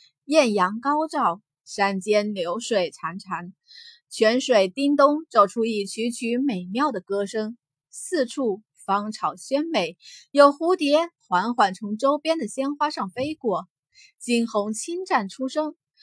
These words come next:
倒是没想到在这以恐怖著称的森林内会有这样美丽的地方。“主人，你去泡个澡吧，我们守在外头。”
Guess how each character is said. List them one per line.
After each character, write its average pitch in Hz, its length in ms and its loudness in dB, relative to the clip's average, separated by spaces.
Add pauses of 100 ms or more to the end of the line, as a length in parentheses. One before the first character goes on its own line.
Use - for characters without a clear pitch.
(260)
倒 392 220 4
是 277 320 4
没 254 160 2
想 180 320 0
到 214 400 6
在 208 160 2
这 196 320 2
以 226 140 -2
恐 190 260 -10
怖 226 220 0
著 240 180 -4
称 269 220 -2
的 220 100 -2
森 294 300 -2
林 180 180 -4
内 208 340 0 (460)
会 233 320 6
有 190 300 2
这 339 260 0
样 202 220 2
美 185 160 -4
丽 190 160 0
的 185 100 -4
地 185 220 -6
方。 208 280 0 (520)
“主 269 160 2
人， 311 240 4 (160)
你 202 120 -6
去 220 160 -8
泡 277 240 2
个 247 80 -2
澡 196 260 4
吧， 302 180 8 (640)
我 220 120 8
们 262 160 0
守 180 220 0
在 269 140 0
外 359 180 6
头。” 214 280 0